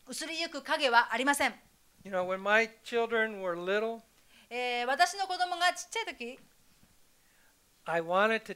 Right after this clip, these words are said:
Speaker 2: teach them to honor God.
Speaker 1: えー、子供たちが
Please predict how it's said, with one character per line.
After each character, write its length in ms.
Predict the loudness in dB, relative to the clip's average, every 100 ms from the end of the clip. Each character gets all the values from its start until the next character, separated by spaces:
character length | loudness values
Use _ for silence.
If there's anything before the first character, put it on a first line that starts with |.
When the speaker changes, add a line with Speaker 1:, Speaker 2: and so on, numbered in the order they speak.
| -12
Speaker 2:
teach 320 | -14 -14 -10
them 240 | -6 -6 -8
to 120 | -14 -8
honor 380 | -4 -4 -4 -6
God. 360 | -4 -4 -4 -10 _ _ -20 -20 -8
Speaker 1:
え 400 | -4 -2 -2 -4
ー、 40 |
子 100 | -2
供 200 | -2 2
た 140 | 0
ち 120 | 0 2
が 300 | 4 4